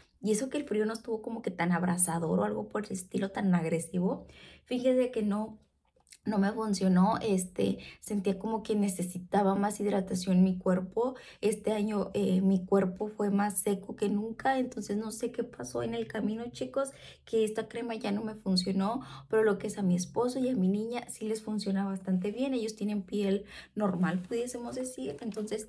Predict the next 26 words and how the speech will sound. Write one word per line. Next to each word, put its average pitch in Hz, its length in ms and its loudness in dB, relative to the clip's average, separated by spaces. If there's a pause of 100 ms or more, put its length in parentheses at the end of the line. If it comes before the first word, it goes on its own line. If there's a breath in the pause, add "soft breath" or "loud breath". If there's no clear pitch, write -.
(160)
sí, 254 200 -4
a 202 120 -2
ellos 220 260 -6 (320 loud breath)
les 208 140 -6
funciona 196 360 0
muy 185 160 4
bien, 262 260 0
les 247 120 -2
deja 208 220 -6
su 190 120 -8
piel 185 160 -4
súper 180 280 -4
suavecita, 190 680 -4
hidratadita, 190 800 -2 (320 loud breath)
pero 220 160 2
yo, 196 480 0
yo 190 300 2
sentía 208 640 -4
que 214 300 -4
necesitaba 180 920 -2 (400 loud breath)
más 185 460 2
mi 190 160 0
cuerpo. - 340 -4
Entonces 180 400 -2
yo 185 260 0
esta, 202 500 -2